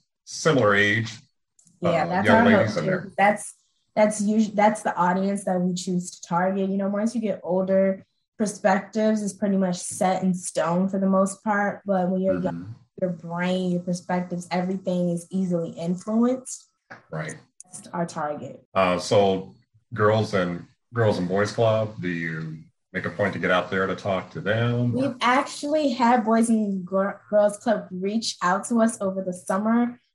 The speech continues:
Speaker 2: but the communication kind of stopped somehow on their part.
Speaker 1: Okay.
Speaker 2: Information got lost, so hopefully we'll get another reach out from them <laughs> soon. To be
Speaker 1: Okay. And, and then hopefully the Banneker Center, uh, might be a place to go and talk to.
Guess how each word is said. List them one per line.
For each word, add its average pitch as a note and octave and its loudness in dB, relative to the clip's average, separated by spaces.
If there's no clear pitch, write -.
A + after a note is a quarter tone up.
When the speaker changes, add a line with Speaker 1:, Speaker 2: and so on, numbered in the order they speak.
Speaker 2:
but G3+ 0
the G#3 -4
communication A3+ 2
kind G3 -2
of F3+ -6
stopped - -2
somehow A#3+ 0
on A3+ 0
their A3+ 2
part. A#3 2
Speaker 1:
Okay. - 2
Speaker 2:
Information G3 -4
got F#3 -6
lost, F#3 -4
so E3+ -6
hopefully G#3 2
we'll F#3 2
get F3+ -2
another E3+ -4
reach E3 -6
out E3 -2
from A3 6
them F#3 2
<laughs> - -6
soon. E3+ -4
To - -12
be D3 -2
Speaker 1:
Okay. - -2
And, A#2 4
and A2 2
then A2 4
hopefully G#2 2
the E2+ -2
Banneker D#2 -2
Center, G2 -6
uh, D2+ -12
might D#2 -10
be E2 -12
a D#2+ -14
place F2 -12
to E2 -14
go F2 -4
and D#2+ -4
talk F2 -6
to. G2+ -4